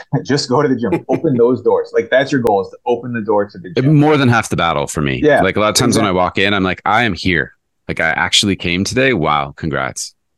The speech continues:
Speaker 1: Yeah. Yeah. And if, if you can get into that habit, Terry Crews wrote about it. He says, "Treat the gym like a spa." If, if going to the gym is something that you want to do,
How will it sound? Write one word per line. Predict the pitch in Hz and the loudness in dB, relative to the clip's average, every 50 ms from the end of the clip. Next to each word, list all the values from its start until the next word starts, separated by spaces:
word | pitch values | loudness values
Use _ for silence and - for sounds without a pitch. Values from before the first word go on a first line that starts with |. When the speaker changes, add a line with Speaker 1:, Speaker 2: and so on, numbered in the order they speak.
| _ _ - | _ _ 0
Speaker 1:
Yeah. | 139 156 139 - _ _ _ | 0 0 0 -2 _ _ _
Yeah. | - 139 131 101 - | 0 0 0 0 0
And | - 127 135 | 0 0 0
if, | 131 - - _ _ _ _ _ _ _ | 0 -2 -4 _ _ _ _ _ _ _
if | - 131 - - - | -4 -4 -2 -2 0
you | 135 151 | 2 2
can | 160 160 170 151 | 2 2 0 2
get | 135 147 143 - | 2 2 0 0
into | 123 120 - 117 | -4 -6 -4 -2
that | 95 131 139 151 - | 0 0 0 0 2
habit, | - 113 101 92 92 104 98 - - _ - | 2 0 0 2 0 -2 -2 -2 -6 _ -2
Terry | - 156 170 143 135 | 0 0 0 0 0
Crews | - 135 135 127 107 | 0 0 0 2 2
wrote | 113 107 104 104 | 0 0 0 0
about | 98 101 98 98 95 | 2 2 2 2 2
it. | 92 92 - - _ _ _ _ _ _ _ _ - | 0 -2 -6 -8 _ _ _ _ _ _ _ _ -6
He | 135 | -4
says, | 127 - 147 127 120 | -2 0 0 0 -2
"Treat | - - 156 170 175 | -2 0 0 0 2
the | 175 | 0
gym | 151 120 120 120 120 120 123 | -2 -2 -2 -2 -2 -2 -2
like | 120 113 104 | -2 -2 -2
a | 101 92 | -2 -4
spa." | - - - - 98 92 87 - - - _ _ _ | -6 -6 -2 2 2 4 4 2 0 -4 _ _ _
If, | - 120 117 - _ _ _ _ - | -6 -6 -6 -6 _ _ _ _ -2
if | 131 127 117 | -2 0 0
going | 135 139 143 143 | 2 0 2 2
to | 147 | 2
the | 143 139 | 0 0
gym | 120 117 117 113 | 0 0 -2 -2
is | 113 - | -2 -2
something | - 110 98 110 104 | -4 -4 -4 -4 -2
that | 101 | -2
you | 95 98 | 0 0
want | 98 101 101 | 0 0 0
to | 98 90 | 0 0
do, | 95 90 92 92 92 - | 0 2 2 2 0 -4